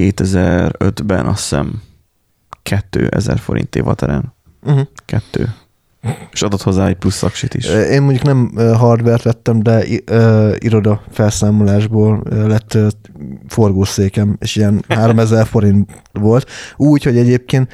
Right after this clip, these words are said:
Speaker 2: újonnan kilencvenezer forint volt a, a, az a szék, és nem volt szétülve, meg
Speaker 1: Hát
Speaker 2: semmi ilyesmi.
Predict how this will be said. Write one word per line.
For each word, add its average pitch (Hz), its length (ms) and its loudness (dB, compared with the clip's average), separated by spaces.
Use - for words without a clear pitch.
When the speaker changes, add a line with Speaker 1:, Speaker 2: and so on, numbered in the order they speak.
Speaker 2:
újonnan 135 840 2
kilencvenezer 104 720 2
forint 104 480 -2
volt 107 380 0
a, 107 220 0
a, - 140 -8
az 101 260 -2
a 107 40 0
szék, - 380 -2
és - 140 -2
nem 131 160 0
volt 107 160 2
szétülve, 107 500 0
meg 104 100 2
Speaker 1:
Hát 107 80 0
Speaker 2:
semmi 104 340 0
ilyesmi. 101 340 0